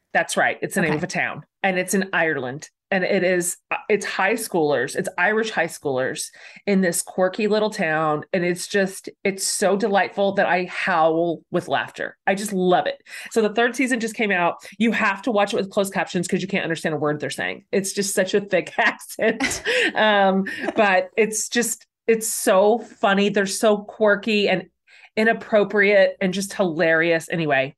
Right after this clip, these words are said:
Speaker 1: it's kill-, everybody go watch Derry Girls. It's on Netflix.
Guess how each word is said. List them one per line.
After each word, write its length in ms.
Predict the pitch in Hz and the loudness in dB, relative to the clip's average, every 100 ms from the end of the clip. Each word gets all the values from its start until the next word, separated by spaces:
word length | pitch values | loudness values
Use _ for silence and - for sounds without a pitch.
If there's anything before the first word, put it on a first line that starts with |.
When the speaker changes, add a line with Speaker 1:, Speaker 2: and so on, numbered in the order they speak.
| _ _ _ | _ _ _
Speaker 1:
it's 180 | 190 190 | -8 -8
kill-, 320 | - - 135 - | -8 -4 -4 0
everybody 340 | 208 226 220 190 | 0 2 0 2
go 120 | 185 | 2
watch 240 | 165 151 | 2 0
Derry 220 | 175 147 131 | 0 0 0
Girls. 220 | 117 170 | -2 0
It's 120 | 196 | 0
on 120 | 226 | 2
Netflix. 580 | 196 165 - 156 - - | 2 0 0 -2 -2 -12